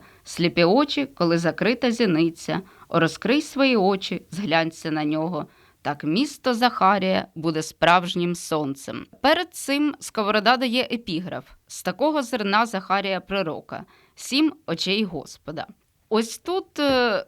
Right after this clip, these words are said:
ми бачимо якісь дуже герметичні символи, які на перший погляд складно зрозуміти, про що взагалі йдеться. По-перше, Сковорода дуже гарно грає у оці от фонетичні співзвучності.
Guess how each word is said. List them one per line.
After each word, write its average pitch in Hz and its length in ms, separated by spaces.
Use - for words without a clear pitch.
ми 220 180
бачимо 277 520
якісь 262 500
дуже 269 300
герметичні 254 800
символи, 269 560
які 196 440
на 220 120
перший 254 360
погляд 262 440
складно 233 540
зрозуміти, 220 580
про - 160
що 247 200
взагалі 220 420
йдеться. - 640
По-перше, 311 440
Сковорода 233 720
дуже 254 320
гарно 262 520
грає 240 580
у 220 380
оці 220 280
от 247 220
фонетичні 240 640
співзвучності. 208 1120